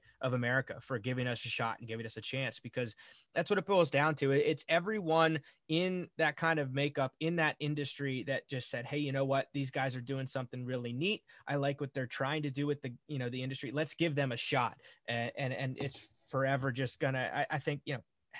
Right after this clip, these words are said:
I, I hate saying it over and <laughs> over again, but damn, dude, I'm just grateful. I, I'm so grateful for everybody who took,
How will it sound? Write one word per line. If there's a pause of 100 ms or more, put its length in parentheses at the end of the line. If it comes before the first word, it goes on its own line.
(140)
I,
I
hate
saying
it
over
and
<laughs>
over
again,
but
damn,
dude, (160)
I'm
just
grateful. (380)
I,
I'm
so
grateful
for
everybody
who
took,